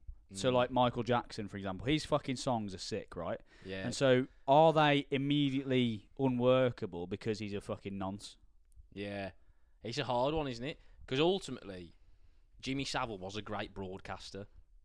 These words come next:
Speaker 2: Can we no longer appreciate his camera
Speaker 1: This is it.
Speaker 2: presence?
Speaker 1: No, that's, that is what I'm saying. Like, there's, there's so many, so many of those examples, and this is what Andrew, Andrew Schultz was saying, and this is a kind of frame that is kind of interesting. He was like,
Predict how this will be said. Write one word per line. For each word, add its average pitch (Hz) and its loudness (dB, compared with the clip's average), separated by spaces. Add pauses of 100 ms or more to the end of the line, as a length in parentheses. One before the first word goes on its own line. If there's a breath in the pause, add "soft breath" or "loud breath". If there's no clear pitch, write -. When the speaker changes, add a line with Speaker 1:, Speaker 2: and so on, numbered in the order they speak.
(760)
Speaker 2:
Can 127 -4
we 151 0
no 139 2
longer 131 2
appreciate 113 -4 (200)
his 165 -8
camera 226 -2
Speaker 1:
This 226 2
is 262 4
it. 247 4
Speaker 2:
presence? 269 -2 (520)
Speaker 1:
No, 226 0
that's, 208 0
that 220 6
is 220 4
what 202 2
I'm 196 0
saying. 190 6
Like, 190 6 (280)
there's, 180 4
there's 180 0
so 202 6
many, 196 2
so 196 4
many 185 2
of 143 0
those 131 4
examples, 123 0
and 123 0 (220 soft breath)
this 156 -2
is - -10
what 160 4
Andrew, 151 2 (160)
Andrew 143 2
Schultz 139 -6
was 120 -10
saying, 98 -4
and 113 -6
this 131 -2
is 127 -8 (180)
a 120 2
kind - -4
of 117 -6
frame 123 0
that - -12
is 113 -10
kind 113 -4
of - -2
interesting. 101 -8
He 107 -4
was 117 -2
like, 117 2